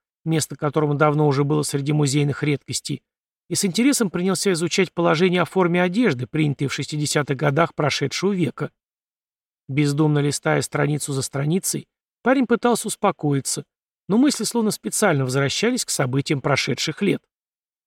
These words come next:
Перед глазами вставали лица погибших друзей, отправленных на смерть по прихоти какого-то предателя.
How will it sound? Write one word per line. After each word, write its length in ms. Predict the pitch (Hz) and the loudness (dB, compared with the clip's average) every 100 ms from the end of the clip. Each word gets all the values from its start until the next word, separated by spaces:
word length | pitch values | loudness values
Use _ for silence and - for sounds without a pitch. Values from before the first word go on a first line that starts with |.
| _ _ _ _ _ _ _ _ _ _ _ | _ _ _ _ _ _ _ _ _ _ _
Перед 200 | 151 139 | 0 2
глазами 440 | 143 147 151 156 | 2 2 2 0
вставали 420 | 143 - 139 147 143 | -2 0 2 2 2
лица 320 | 151 - - | 0 -2 -4
погибших 500 | 151 139 143 - 147 | -2 -2 -2 -2 -2
друзей, 460 | 160 165 185 139 - _ _ - | -2 -2 -2 -2 -4 _ _ -4
отправленных 600 | 147 - 151 143 139 - | -2 2 2 2 0 -2
на 120 | 143 | -2
смерть 400 | - 156 170 _ _ - | 0 -2 -2 _ _ -4
по 120 | 143 | -2
прихоти 340 | 151 143 131 | -2 -4 -4
какого-то 360 | 143 143 143 131 | -4 -2 -2 -4
предателя. 680 | - 180 156 113 - 135 | -4 0 0 -2 -6 -10